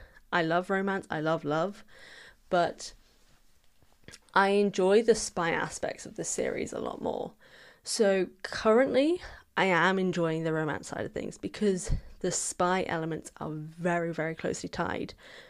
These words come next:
to the romance in these early stages. I just don't remember how closely the spy elements stay as the book goes on, 'cause I'm pretty sure the reason why I did fall off this book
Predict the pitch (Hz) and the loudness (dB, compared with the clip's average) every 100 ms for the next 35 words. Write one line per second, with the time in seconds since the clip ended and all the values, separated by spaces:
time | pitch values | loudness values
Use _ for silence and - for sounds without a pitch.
0 | - - - 185 170 160 160 165 - - | -20 -12 -2 2 4 4 2 0 -4 -12
1 | - - 185 170 175 - - - - - | -14 -4 -2 0 0 0 0 -2 -4 -4
2 | - - - - - - - - 185 180 | -6 -8 -10 -18 -20 -20 -18 -2 -2 2
3 | 196 202 - _ _ - 202 202 208 190 | 0 0 -6 _ _ 4 4 4 0 0
4 | 175 170 - - 170 - - 175 180 180 | 0 -2 -2 -4 -4 -6 -8 2 6 6
5 | - - 170 170 160 - - 165 160 160 | 4 -2 0 0 -2 -6 -2 -2 0 -2
6 | 160 147 - - - - 185 160 156 - | -2 -4 -4 -4 -2 0 2 2 0 -2
7 | 165 160 - - 170 - - 165 160 - | -2 -4 -6 -2 -2 -2 0 0 0 -2
8 | - - 185 - 220 226 214 - 185 175 | -4 -2 -2 0 2 2 0 0 2 4
9 | - - - - - - - - 170 175 | 2 -4 -10 -20 -20 -20 -12 -4 2 2
10 | 180 180 175 170 - - 165 170 - 170 | 4 2 2 0 -2 -2 -2 -4 -2 -2
11 | 165 - - - - | -2 -6 -8 -2 -2